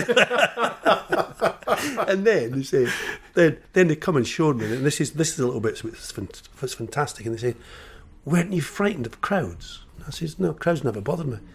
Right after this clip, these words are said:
There was forty-seven thousand at the Man United when I made my debut.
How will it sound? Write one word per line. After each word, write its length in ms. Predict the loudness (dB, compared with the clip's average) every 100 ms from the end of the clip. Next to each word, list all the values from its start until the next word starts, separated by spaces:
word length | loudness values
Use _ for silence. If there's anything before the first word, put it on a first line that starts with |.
| -20 -20 -20 -12 -2
There 80 |
was 120 | -2 0
forty-seven 680 | 2 2 2 -4 -2 -2
thousand 580 | 0 2 4 4 0 -4 -8 -20 -10 -8
at 160 | -2
the 160 | 0 2
Man 220 | 2 2
United 340 | 4 2 0
when 100 | -4
I 40 | 0
made 180 | 0 0
my 80 |
debut. 420 | -2 -2 -2 -6